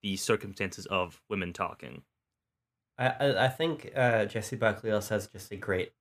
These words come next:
Speaker 2: acting moment when she hurriedly re-enters the barn and has her final conversation with August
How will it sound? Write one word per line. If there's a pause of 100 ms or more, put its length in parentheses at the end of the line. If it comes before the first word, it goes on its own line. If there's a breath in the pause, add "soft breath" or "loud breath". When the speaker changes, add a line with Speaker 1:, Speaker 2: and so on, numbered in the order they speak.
(220)
Speaker 2:
acting
moment (440)
when
she
hurriedly
re-enters
the
barn
and
has
her
final
conversation
with
August